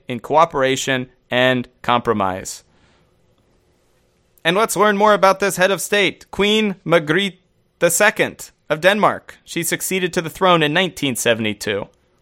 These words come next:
Why you might like her, Joe? She's an accomplished painter, whose illustrations were used in the Danish publication of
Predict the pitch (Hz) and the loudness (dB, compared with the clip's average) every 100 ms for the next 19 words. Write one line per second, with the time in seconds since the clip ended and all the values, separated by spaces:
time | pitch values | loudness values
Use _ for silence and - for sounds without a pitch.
0 | _ _ - 120 147 147 147 143 160 135 | _ _ -2 0 2 2 2 4 2 2
1 | 113 123 107 139 - _ _ _ _ - | -2 0 0 0 -6 _ _ _ _ -10
2 | 175 190 185 190 202 202 - 208 214 - | -6 -6 0 0 0 -4 -2 -4 0 -2
3 | - - _ _ 156 - 175 196 - 190 | -2 -8 _ _ -6 0 2 2 2 2
4 | 185 170 139 143 170 190 160 143 123 160 | 2 -2 -4 -2 -2 -2 -2 -2 2 2
5 | 180 - 170 160 - 170 160 143 135 135 | 0 0 0 0 -2 -2 0 2 2 2